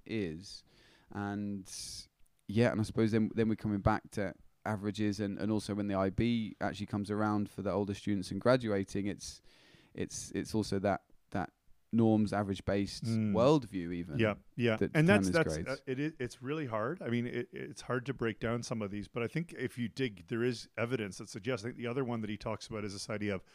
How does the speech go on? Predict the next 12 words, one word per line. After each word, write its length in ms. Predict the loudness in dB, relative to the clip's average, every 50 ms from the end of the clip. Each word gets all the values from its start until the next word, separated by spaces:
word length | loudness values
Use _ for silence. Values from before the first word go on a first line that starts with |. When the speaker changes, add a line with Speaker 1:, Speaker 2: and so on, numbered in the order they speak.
| -20 -20 -20 _ _ _ _
Speaker 2:
the 80 | -2 2
pathways 520 | 4 4 4 2 0 -2 -6 -6 -6 -8
principle. 560 | -8 -8 -8 -8 -10 -14 -18 -20 -20 -20 -20 -20 -20 _ _ _ _ _ _ _ -4
And 120 | -4 -2
the 60 | 0
pathways 460 | 2 2 2 2 0 -2 -4 -6 -6
principle 320 | -6 -6 -8 -6 -6 -8 -8
is 100 | -8 -6
really 300 | -4 -4 -2 -2 -4 -4
talking 440 | -4 -2 -2 -2 -4 -6 -8 -8 -8
about 440 | -6 -4 -4 -4 -4 -4 -6 -8 -14 -20 -20 -20 -20 -20 -20
how 640 | -10 -6 -4 -4 -2 -4 -4 -4 -4 -6 -6 -8